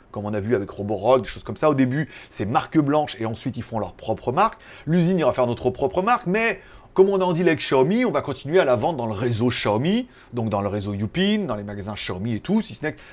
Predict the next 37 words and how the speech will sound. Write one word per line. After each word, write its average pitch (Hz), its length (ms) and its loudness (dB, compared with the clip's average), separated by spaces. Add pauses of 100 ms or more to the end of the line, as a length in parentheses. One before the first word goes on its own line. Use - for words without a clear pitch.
ce - 60 -12
sera - 140 -8
le 104 80 -2
même 156 160 0
packaging 120 520 0
et 95 60 -8
tout, 214 180 -2
si - 120 -12
ce - 80 -10
n'est 175 80 -2
que - 60 -14
ça - 40 -14
sera - 140 -12
plus 151 120 -8
marqué 120 220 -10
Xiaomi 95 320 -8
dessus, 90 240 -10
ce 190 80 -16
sera 104 120 -10
marqué 190 340 -6 (180)
Mi 196 160 2
Bro. 180 240 -2 (400)
Et 202 80 4
pourquoi 175 300 2
ils 185 100 0
ont 185 60 4
appelé 175 160 0
la 156 100 0
marque 147 220 -2
Mi 143 120 0
Bro ? 220 340 4 (400)
Puisque 233 380 2
c'est - 160 2
le 190 120 10
frère 214 340 0
de 208 120 -4
Xiaomi. 220 440 0